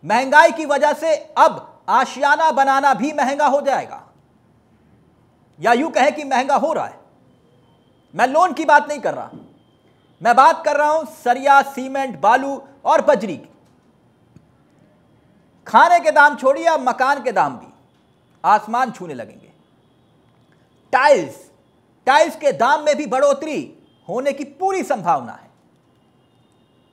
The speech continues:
सरिया आठ हजार रुपए क्विंटल तक पहुंच गया है, उसके पूरे दाम मैं आपको बताऊंगा।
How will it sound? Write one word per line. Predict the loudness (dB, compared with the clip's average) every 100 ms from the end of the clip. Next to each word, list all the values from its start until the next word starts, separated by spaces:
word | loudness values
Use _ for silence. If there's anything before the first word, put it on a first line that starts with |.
| _ -4
सरिया | -2 2 4
आठ | 4 4 2 2 0
हजार | 2 2 2
रुपए | 0 -2
क्विंटल | -2 -6 -6 -6 -2
तक | -2 -2 -4 -4
पहुंच | -2 -2 -6
गया | -8 -10
है, | -12 -20 _ _ _ _ _ _ _ _ -16
उसके | -12 -12
पूरे | -8 -8
दाम | -2 -2
मैं | -2 -8
आपको | -10 -18
बताऊंगा। | -20 _ _ _